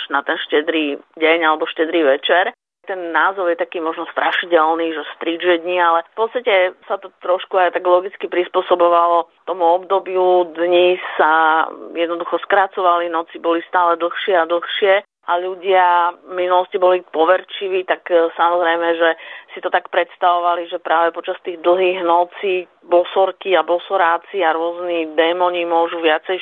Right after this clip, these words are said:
škodiť. Takže z tohto dôvodu sa aj to obdobie nazývalo stričími dňami a hlavne gazdovia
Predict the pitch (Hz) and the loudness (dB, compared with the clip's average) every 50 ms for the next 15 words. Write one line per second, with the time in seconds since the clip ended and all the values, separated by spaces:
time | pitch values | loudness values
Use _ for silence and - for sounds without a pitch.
0 | - - - 175 170 160 196 208 214 - _ _ _ _ _ _ - 180 170 175 | -6 -4 0 0 2 2 0 -4 -4 -8 _ _ _ _ _ _ -4 -2 -2 0
1 | 175 190 180 170 170 170 170 - - - - - 202 196 202 - - 202 180 170 | 2 2 2 2 2 0 -2 -6 -18 -16 -8 -4 -4 -4 -4 -4 -4 -2 -2 -2
2 | 147 165 165 160 165 165 170 180 170 185 170 - - 165 147 - - - - - | -4 -6 -2 2 2 4 2 2 0 -4 -6 -2 0 0 0 0 -2 -10 -18 -18
3 | - - - - - - 170 175 170 170 170 - 185 170 175 175 190 180 175 180 | -16 -18 -16 -8 -4 -2 0 0 0 -2 -2 0 0 0 -2 -2 -6 -4 -2 -2
4 | 160 160 165 170 - 185 180 175 165 165 170 - - 165 175 180 170 190 196 185 | 0 0 0 -2 -2 0 2 2 2 2 -2 -4 -10 -12 -10 -10 -6 -6 -4 -4
5 | 185 170 160 165 175 170 160 165 170 185 196 202 196 175 170 - _ _ _ _ | -4 -4 -2 -2 0 2 2 2 0 -2 -2 0 0 0 0 -2 _ _ _ _
6 | - - - 185 196 185 196 202 208 214 220 220 214 208 202 190 170 165 160 175 | -8 -4 -2 0 2 2 2 0 -2 -4 -10 -12 -10 -10 -10 -6 -4 -2 -2 -2
7 | 185 190 196 202 196 196 190 190 185 180 180 180 180 175 | -4 -6 -10 -8 -4 -2 2 2 4 4 4 4 2 0